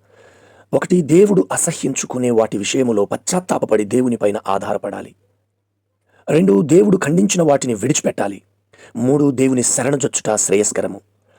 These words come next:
నాలుగు, దేవుని భక్తులతో, వారి జీవితములతో పోల్చుకొని తదనుగుణంగా జీవించాలి. ఈ కీర్తనంతా కూడా విశ్వసించిన వానికి నిత్య జీవము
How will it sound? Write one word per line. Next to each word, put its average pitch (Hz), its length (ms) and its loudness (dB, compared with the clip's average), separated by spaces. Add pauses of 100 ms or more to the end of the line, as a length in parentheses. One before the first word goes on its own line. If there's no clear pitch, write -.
నాలుగు, 127 420 0
దేవుని 117 340 -4
భక్తులతో, 104 600 -4 (260)
వారి 127 200 -4
జీవితములతో 120 720 -2 (120)
పోల్చుకొని 123 480 -2
తదనుగుణంగా 147 640 4
జీవించాలి. 98 640 -4 (800)
ఈ 175 80 4
కీర్తనంతా 185 680 2
కూడా 117 360 -2 (280)
విశ్వసించిన 180 640 0
వానికి 123 340 2
నిత్య 120 320 -4
జీవము 113 500 -4